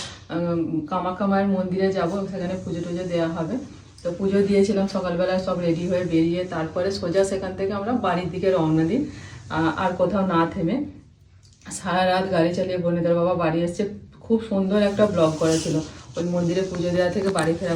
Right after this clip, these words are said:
পর্যন্ত, সেই ব্লগটাও আমাদের ডিলিট হয়ে গেছে। তার সাথে বাড়ি ফেরার পরও আমরা আরও দুটো ব্লগ করেছিলাম, গোটা তিনেক ব্লগ, তার উপরে রান্নার ভিডিও। রান্নার ভিডিও বলতে পারেন দু তিনটে, তারপরে পিকনিকের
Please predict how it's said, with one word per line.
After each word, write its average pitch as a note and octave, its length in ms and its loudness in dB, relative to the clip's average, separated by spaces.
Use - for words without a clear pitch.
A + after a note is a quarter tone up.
পর্যন্ত, D#3+ 400 0
সেই F3+ 240 -4
ব্লগটাও F3 500 0
আমাদের F#3 300 -4
ডিলিট E3+ 280 -6
হয়ে F3+ 200 -2
গেছে। F3 260 -4
তার D#3+ 220 2
সাথে F3+ 320 -2
বাড়ি E3+ 260 2
ফেরার G3+ 280 2
পরও F3+ 280 2
আমরা F#3+ 280 0
আরও F3+ 220 0
দুটো G3 200 -2
ব্লগ F3+ 340 0
করেছিলাম, F3 440 -2
গোটা G3+ 260 8
তিনেক A3+ 300 8
ব্লগ, G3+ 260 10
তার F3+ 220 8
উপরে G3 240 6
রান্নার F#3+ 400 10
ভিডিও। G3+ 360 6
রান্নার F#3 340 6
ভিডিও G3+ 300 6
বলতে F#3+ 300 4
পারেন G3 280 8
দু F#3 140 6
তিনটে, F#3+ 440 6
তারপরে F#3+ 360 2
পিকনিকের G#3 520 6